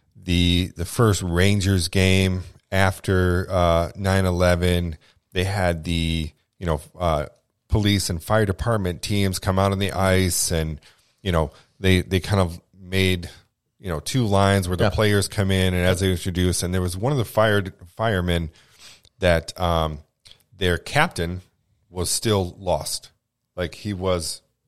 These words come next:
Speaker 1: in the building. He was missing. He was part of the, you know, first responding group, uh, to nine eleven. And he came out with, uh, his, his helmet on, and, uh, to the front of the helmet, he had the, the picture,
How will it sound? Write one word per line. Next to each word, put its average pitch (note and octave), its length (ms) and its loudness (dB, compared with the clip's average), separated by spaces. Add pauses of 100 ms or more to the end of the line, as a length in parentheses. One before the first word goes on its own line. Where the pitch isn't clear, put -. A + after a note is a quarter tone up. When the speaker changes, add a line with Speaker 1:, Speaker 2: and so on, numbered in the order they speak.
Speaker 1:
in G2+ 140 -6
the F#2+ 80 -2
building. E2 300 -2
He E2 60 -4
was E2 180 -4
missing. E2+ 520 -2
He F2+ 120 -12
was E2 160 -6
part F#2+ 300 4
of F2 80 0
the, E2+ 400 0
you G2 100 -8
know, E2 140 -4
first F2+ 400 -4
responding F2+ 480 -2
group, E2+ 300 -4 (120)
uh, D2+ 220 -6 (100)
to F#2 120 -8
nine E2 180 -2
eleven. D#2 360 -4 (680)
And G2 100 0
he G2+ 80 0
came A2+ 240 2
out G2+ 200 4
with, F#2 300 0
uh, F2 300 2 (300)
his, F#2 400 -4 (160)
his F2 480 -4 (920)
helmet G2+ 340 2
on, F2 340 -2 (720)
and, E2+ 340 -4
uh, D2+ 260 0
to - 160 -10
the F2+ 80 -8
front A#2 260 -4
of F#2+ 60 -4
the F2+ 80 -4
helmet, A#2 340 -2
he F2+ 80 -2
had F#2 140 2
the, E2+ 140 -4 (100)
the F2+ 100 -12
picture, F2 580 -6